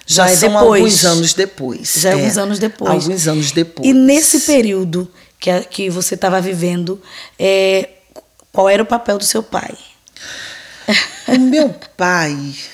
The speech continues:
Speaker 1: foi uma figura marcante. Eu me emociono todas as vezes que eu falo do meu pai, porque o meu pai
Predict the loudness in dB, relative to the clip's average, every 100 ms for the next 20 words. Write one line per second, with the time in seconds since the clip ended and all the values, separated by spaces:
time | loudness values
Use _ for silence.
0 | -20 -18 -8 -6 -4 -6 -8 -8 -8 -10
1 | -8 -8 -6 -4 -4 -6 -4 -6 -8 -10
2 | -12 -12 -10 -6 -6 -8 -8 -2 0 2
3 | 0 0 -2 -4 -6 -8 -6 -6 -6 -4
4 | -4 -2 -2 -4 -8 -8 -8 -8 -8 -10
5 | -8 -6 -4 -6 -12 -20 -20 -20 -20 -18
6 | -20 _ -10 -6 -2 0 0 -2 -4 -8
7 | _ -8 -6 -4